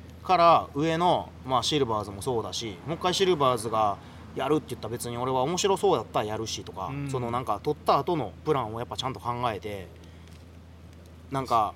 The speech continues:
Speaker 1: 俺たちに絡めば美味しくなるだろうみたいな、
Speaker 2: うん。
Speaker 1: みんな。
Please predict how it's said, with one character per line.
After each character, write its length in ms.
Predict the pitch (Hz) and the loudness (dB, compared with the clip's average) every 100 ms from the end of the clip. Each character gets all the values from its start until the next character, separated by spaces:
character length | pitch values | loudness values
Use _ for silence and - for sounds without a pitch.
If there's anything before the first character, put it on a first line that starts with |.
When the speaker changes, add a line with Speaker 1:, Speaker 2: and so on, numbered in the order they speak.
| - | 0
Speaker 1:
俺 160 | 165 | 2
た 120 | 202 185 | 2 0
ち 140 | 139 | -2
に 80 | 127 | -2
絡 240 | 143 143 | 2 2
め 80 | 135 | 2
ば 260 | 104 95 82 - - - - - - - - - - - - - - | -2 -4 -6 -14 -20 -20 -20 -20 -20 -20 -20 -20 -20 -20 -20 -14 -4
美 80 | |
味 80 | 135 | -2
し 140 | 139 156 | -2 0
く 180 | 147 | 0
な 120 | 113 113 | 0 -2
る 80 | |
だ 120 | 127 104 | -2 -2
ろ 80 | |
う 40 | 95 | -4
み 80 | 147 | -4
た 60 | |
い 40 | 147 | -4
な、 60 | |
Speaker 2:
う 40 | 131 | 0
ん。 20 | |
Speaker 1:
み 80 | 151 | 2
ん 120 | 151 | 2
な。 100 | 143 | 2